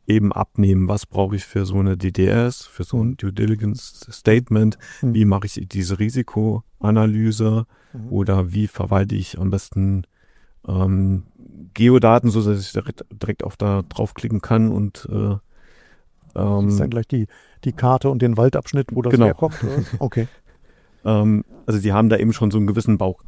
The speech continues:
Speaker 1: Baukasten,
Speaker 2: Mhm.
Speaker 1: ähm, für diese Registrierung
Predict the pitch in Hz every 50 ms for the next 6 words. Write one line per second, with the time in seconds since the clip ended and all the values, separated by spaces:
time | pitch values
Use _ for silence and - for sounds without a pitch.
0 | - - 101 107 - - - 107 107 - - - 107 104 104 - - - - -
1 | 131 120 120 120 120 127 135 101 98 98 101 98 98 87 - - - 120 117 120
2 | 104 85 107 98 98 98 101 92 98 95 - - - - 143 165 190 202 208 220
3 | 233 240 233